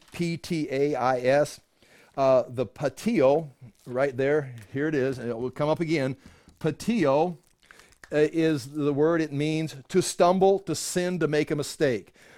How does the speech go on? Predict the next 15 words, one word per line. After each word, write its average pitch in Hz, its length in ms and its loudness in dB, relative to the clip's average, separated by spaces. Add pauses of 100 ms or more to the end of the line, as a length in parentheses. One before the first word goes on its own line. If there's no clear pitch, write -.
But 156 80 -4
when 151 140 0
you 147 40 -2
put 185 220 2
the 160 240 -8 (960)
alpha 196 320 4
in 185 100 0
front 147 240 0
of 135 80 0
it, 151 140 -2
the 143 160 -6
ah, 139 380 6
that 139 220 4
is 139 120 -4
like, 135 380 0